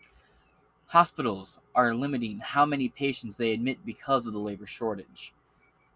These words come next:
At one hospital in Massachusetts, nearly a quarter of the beds are empty due to understaffing.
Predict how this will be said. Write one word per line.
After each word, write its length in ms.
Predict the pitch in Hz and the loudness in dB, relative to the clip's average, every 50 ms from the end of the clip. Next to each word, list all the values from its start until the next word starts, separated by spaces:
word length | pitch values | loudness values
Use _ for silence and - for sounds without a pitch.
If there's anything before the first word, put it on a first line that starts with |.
| _ _ _ | _ _ _
At 220 | - 123 120 - - | 4 4 4 2 0
one 260 | 120 123 143 160 160 | 0 4 4 4 4
hospital 500 | 147 139 143 143 139 - - 117 110 110 | 4 4 4 4 4 4 0 -4 -4 -2
in 100 | 110 113 | 0 0
Massachusetts, 720 | 117 117 113 110 - 101 - - 135 123 - 98 - - - | 2 2 0 0 -4 -8 -6 -4 -4 -4 -4 -6 -14 -10 -6
nearly 420 | 120 127 143 147 143 139 135 127 120 | -4 -2 -2 0 0 0 0 0 -2
a 140 | 113 - | -4 -8
quarter 380 | - - - 175 185 175 143 120 | -10 -2 2 2 2 4 4 2
of 120 | 113 107 | 0 0
the 80 | 110 104 | -4 -6
beds 460 | 101 - 127 123 113 107 98 95 - | 0 2 4 4 4 4 0 -4 -6
are 160 | - 107 110 | -2 -2 0
empty 440 | - 113 123 123 - - 101 98 90 - _ _ _ _ _ _ _ _ _ - | 0 0 -2 -2 -4 -6 -10 -12 -12 -14 _ _ _ _ _ _ _ _ _ 2
due 320 | 156 160 151 127 107 101 | 6 6 6 6 4 0
to 140 | - - - - | -4 -6 -4 -4
understaffing. 760 | 117 110 101 101 - - - 117 110 110 104 - - 92 90 | -2 -4 -4 -6 -8 -4 2 2 2 2 2 -2 -8 -18 -20